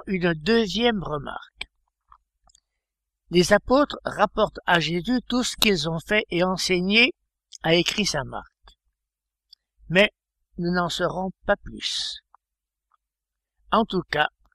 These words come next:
voilà que maintenant tous s'embarquent vers un endroit désert à l'écart. Tel est le projet de Jésus.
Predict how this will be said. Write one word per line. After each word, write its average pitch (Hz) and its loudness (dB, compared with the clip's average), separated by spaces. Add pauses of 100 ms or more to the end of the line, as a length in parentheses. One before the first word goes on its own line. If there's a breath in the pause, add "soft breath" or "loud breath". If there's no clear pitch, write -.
(540)
voilà 185 2
que 202 -4
maintenant 196 0 (100)
tous 269 0
s'embarquent 185 -2
vers 151 -6
un 175 0
endroit 180 0
désert 170 -2 (240)
à 185 2
l'écart. 156 -2 (920)
Tel 190 4
est 214 10
le 185 0
projet 165 -2
de 165 -6
Jésus. 151 -6